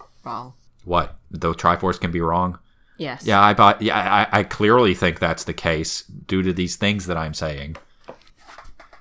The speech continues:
Speaker 2: But what do you, what do you think of that idea that Ganon keeps returning because of his wish in Link to the Past, and that the cycle, such as it is, exists because his wish is not yet fulfilled?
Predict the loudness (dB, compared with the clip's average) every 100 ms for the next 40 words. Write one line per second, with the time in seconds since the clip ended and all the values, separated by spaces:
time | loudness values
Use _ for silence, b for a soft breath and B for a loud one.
0 | -20 _ -20 -20 _ -6 -2 -2 -2 -2
1 | -2 -2 -2 -2 0 2 4 2 -2 -2
2 | -2 -6 -8 -8 -2 -2 -2 -4 -6 -6
3 | -6 -8 2 2 4 0 -2 -2 -4 -4
4 | -6 -6 -4 -4 -4 -10 -8 -8 -8 -12
5 | -8 -6 -6 -8 -6 -4 -4 -6 -2 2
6 | 2 0 -4 -4 -4 -4 -4 -8 -6 -6
7 | -6 -8 B B -8 -8 -2 -2 -2 -6
8 | -6 -4 0 0 0 -6 -4 -4 -4 -8
9 | -4 -4 -4 -6 -10 -10 -14 -6 -4 -4
10 | -8